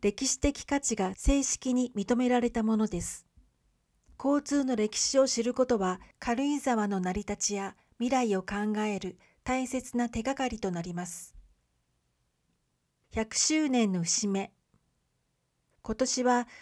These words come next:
新軽井沢から草津温泉間の全線電化完成から百周年という節目の年でもあります。地域と共に歩んできた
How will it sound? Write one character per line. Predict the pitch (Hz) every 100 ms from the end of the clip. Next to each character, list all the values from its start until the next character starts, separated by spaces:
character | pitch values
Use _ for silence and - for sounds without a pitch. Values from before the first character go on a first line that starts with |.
| -
新 | - 254 285 294
軽 | 294 285 285
井 | 277
沢 | 233 202
か | 190 180
ら | 175 - _
草 | - - 277
津 | - 285
温 | 294
泉 | 285 285 277 254
間 | 208 190 175
の | 175 175 -
全 | 254 277 262
線 | 214 185 170
電 | 202 226
化 | 226 220
完 | 220 233
成 | 220 233 220
か | 214
ら | 208 208 _
百 | - 208 -
周 | - 302 302
年 | 262 226 196
と | 185
い | 185
う | 185
節 | 180 - 254
目 | 262
の | 262
年 | 247 240 -
で | 269
も | 214
あ | 180
り | 180
ま | 175
す。 | 180 - - _ _ _ _ _ _ _ _ _ _ _ _ -
地 | - 285 294
域 | -
と | 233
共 | 214 196 196
に | 190
歩 | 185 190 240
ん | 220
で | 185
き | -
た | - 175